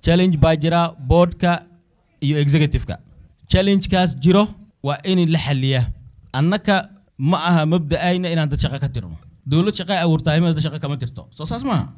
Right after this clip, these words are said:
Marka taas xaggaan ooga bixi, boardka challenge-kaas maalintu dhammaado, nin kastaa shaqadiisa meeshuu hayste, ninkii u qalmo, uu soo noqoni.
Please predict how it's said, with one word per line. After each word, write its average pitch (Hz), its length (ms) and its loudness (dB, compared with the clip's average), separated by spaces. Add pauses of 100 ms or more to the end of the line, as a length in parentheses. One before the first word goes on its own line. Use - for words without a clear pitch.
(220)
Marka 170 360 2
taas 175 320 0
xaggaan 165 280 0
ooga 151 180 2
bixi, 185 280 2 (300)
boardka 175 420 2
challenge-kaas 190 600 0
maalintu 190 320 2
dhammaado, 202 420 2 (360)
nin 233 180 0
kastaa 196 320 0
shaqadiisa 208 640 0
meeshuu 226 340 2
hayste, 226 280 0 (240)
ninkii 214 200 -2
u 233 80 0
qalmo, 233 380 0 (200)
uu 139 280 0
soo 160 220 4
noqoni. 135 400 0